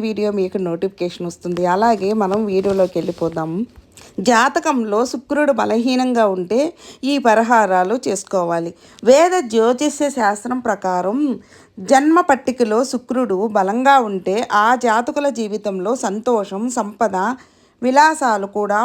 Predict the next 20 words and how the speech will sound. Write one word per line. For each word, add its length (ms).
ఉంటాయి. 380
అయితే 280
ఎవరి 320
జాతకంలో 640
అయితే 280
శుక్రుడు 480
బలహీనంగా 640
ఉంటాడో 420
వారి 280
జీవితాలలో 680
ప్రతికూల 560
ఫలితాలు 560
ఉంటాయి. 340
శుక్రుడు 460
బలహీనంగా 640
ఉన్నవారు 500
తమకు 320
వచ్చే 340
ప్రతికూల 480
ఫలితాలను 600